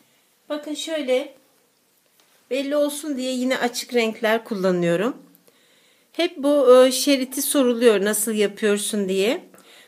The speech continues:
Burada normalde yelek yaparken, e, on tane, on iki tane zincir çekiyoruz. Sonra sekiz tane, on tane trabzan yapıyoruz. Aynı şu şekilde bakın. Şöyle üçer zincir çekip dönüyorum.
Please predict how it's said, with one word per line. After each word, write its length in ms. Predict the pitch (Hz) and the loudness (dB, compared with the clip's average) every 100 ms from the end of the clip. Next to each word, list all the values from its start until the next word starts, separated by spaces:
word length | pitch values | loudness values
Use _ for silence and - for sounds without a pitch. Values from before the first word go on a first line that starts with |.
| _ | _
Burada 240 | 320 311 320 | -2 2 2
normalde 560 | 320 320 311 294 269 | 2 2 4 4 4
yelek 400 | 269 262 277 277 | 2 2 2 0
yaparken, 760 | 285 285 254 226 226 240 294 330 | 0 2 4 2 2 -2 -2 -2
e, 340 | 240 240 240 | 2 4 2
on 300 | 240 294 320 | 2 0 0
tane, 340 | 277 269 240 240 | 0 2 2 2
on 140 | 277 | 0
iki 180 | 269 - | 0 -2
tane 300 | 233 214 208 | -2 0 -2
zincir 340 | 208 202 208 | -6 -6 -6
çekiyoruz. 760 | 208 277 277 277 254 269 311 - - - - - | -6 -6 -6 -2 0 0 -4 -8 -20 -20 -20 -14
Sonra 400 | - 320 302 285 | -2 0 2 2
sekiz 440 | 311 294 302 277 | 0 -2 -2 -2
tane, 280 | 269 233 240 | 2 2 2
on 160 | 262 269 | 2 0
tane 440 | 247 226 233 285 | 0 0 0 -2
trabzan 460 | 262 254 233 220 185 | 0 2 2 2 2
yapıyoruz. 480 | 180 175 180 190 | 2 -2 -4 -4
Aynı 280 | 226 277 247 | 0 0 0
şu 160 | 247 247 | -2 -4
şekilde 520 | - 214 180 170 170 | -2 -2 -4 -4 -2
bakın. 400 | 170 170 226 311 - _ _ _ _ _ _ - | -2 -2 -4 -4 -10 _ _ _ _ _ _ -14
Şöyle 640 | - 294 240 220 262 311 - _ _ _ _ _ _ _ _ _ _ _ - | 0 4 4 6 2 0 -10 _ _ _ _ _ _ _ _ _ _ _ -12
üçer 440 | 233 - 285 269 | -10 -2 2 2
zincir 440 | 240 208 196 180 180 | 2 0 -2 -2 -2
çekip 500 | 285 277 302 320 - | -4 -6 -8 -4 2
dönüyorum. 500 | 220 202 160 120 | 2 2 0 -2